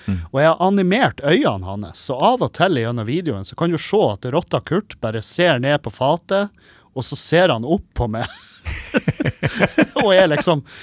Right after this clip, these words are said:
Speaker 2: "Skal du spise hele den?" <laughs> Og de få som har lagt merke til det i videoen har suttet veldig, veldig pris på det. Så det er sånn easter egg der. Du
Speaker 1: Ja,
Speaker 2: kan
Speaker 1: det
Speaker 2: gå inn
Speaker 1: liker
Speaker 2: og se.
Speaker 1: jeg. Det liker jeg.
Speaker 2: Mm.
Speaker 1: Lite easter egg, det er nydelig. Nydelig. Du, det var godt å,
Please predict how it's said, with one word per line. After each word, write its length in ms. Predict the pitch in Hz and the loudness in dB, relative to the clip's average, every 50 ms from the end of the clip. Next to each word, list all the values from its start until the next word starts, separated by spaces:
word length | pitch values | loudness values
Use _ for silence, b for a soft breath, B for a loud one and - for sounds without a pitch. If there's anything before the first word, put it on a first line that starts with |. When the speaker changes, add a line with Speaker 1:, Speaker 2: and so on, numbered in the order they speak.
| B B B B B B B - | B B B B B B B -8
Speaker 2:
"Skal 280 | 170 - - - 185 | -8 -4 -2 -2 0
du 80 | 170 160 | 0 0
spise 640 | - - - - 185 196 220 196 156 127 - 170 | -2 -2 -4 -4 -2 0 0 0 2 2 2 2
hele 220 | 170 175 170 170 160 | 4 4 4 2 2
den?" 500 | 151 147 - - - - - - 226 208 | 0 -2 -6 -8 -14 -10 -4 0 0 -2
<laughs> 500 | - - - - - - - - - - | -2 -4 -20 -20 -20 -18 -18 -8 -2 0
Og 120 | 175 170 | 0 0
de 140 | 160 185 196 185 | 0 0 -2 0
få 180 | - 208 214 208 | 2 4 4 4
som 180 | - - 165 143 | 2 2 0 2
har 80 | 139 | 2
lagt 180 | 147 135 - - | 0 0 0 2
merke 300 | 165 185 - - - 147 | 0 0 0 0 -2 -2
til 140 | - 123 117 | -2 -2 -4
det 100 | 110 110 113 | -4 -4 -4
i 80 | 117 117 | -4 -2
videoen 360 | 139 165 170 139 107 98 98 | -2 -2 0 -2 -4 -6 -6
har 120 | 101 104 - | -8 -8 -6
suttet 280 | - 147 - - 127 123 | -6 -6 -6 -4 -2 0
veldig, 260 | 160 190 190 139 101 | 0 0 0 -2 -4
veldig 220 | 92 98 104 101 92 | -6 -8 -8 -8 -8
pris 240 | - 120 110 - - | -8 -8 -10 -10 -12
på 120 | - - | -14 -18
det. 140 | - - - _ | -18 -20 -20 _
Så 200 | - - - 170 | -10 -4 -2 0
det 60 | 170 | 0
er 80 | 147 | 0
sånn 160 | - 139 113 110 | -2 -2 -2 -2
easter 340 | 117 117 - - - 101 95 | -2 -2 -4 -4 -6 -6 -6
egg 220 | 98 101 95 87 - | -6 -6 -8 -10 -14
der. 220 | - - - - _ _ _ - | -18 -20 -20 -20 _ _ _ -10
Du 100 | - 110 | -6 -2
Speaker 1:
Ja, 80 | 110 135 | -2 0
Speaker 2:
kan 100 | - 220 | 0 0
Speaker 1:
det 60 | 240 | 0
Speaker 2:
gå 80 | 110 | 0
inn 100 | 104 95 | 0 0
Speaker 1:
liker 80 | 98 98 | -2 -4
Speaker 2:
og 40 | - | -4
se. 80 | - | -6
Speaker 1:
jeg. 180 | 101 - - _ _ _ _ _ | -6 -6 -10 _ _ _ _ _
Det 120 | - 165 160 | -8 -8 -6
liker 200 | 139 127 220 214 | -2 2 4 4
jeg. 120 | 175 117 | 4 4
Speaker 2:
Mm. 100 | 101 104 110 | 2 -2 -2
Speaker 1:
Lite 320 | 127 147 175 - - 107 | 0 0 0 0 2 0
easter 280 | 104 101 - - - - | 0 0 -2 -6 -10 -8
egg, 120 | 101 95 - | -10 -10 -10
det 120 | - 170 | -8 -6
er 60 | 170 | 0
nydelig. 400 | 123 104 110 107 98 - - - - _ _ B B B B B B B B B B B B B | 2 2 2 2 0 -6 -10 -14 -20 _ _ B B B B B B B B B B B B B
Nydelig. 400 | - 123 139 156 117 104 - 95 98 | 4 6 6 6 4 2 -6 -4 2
Du, 120 | - 160 | 4 4
det 100 | 180 208 220 | 6 6 4
var 220 | 226 220 196 - 233 214 180 | 2 0 0 0 0 0 2
godt 400 | 165 175 196 - - - - - - | 2 2 2 0 -4 -10 -14 -8 -2
å, 160 | - 123 | 2 4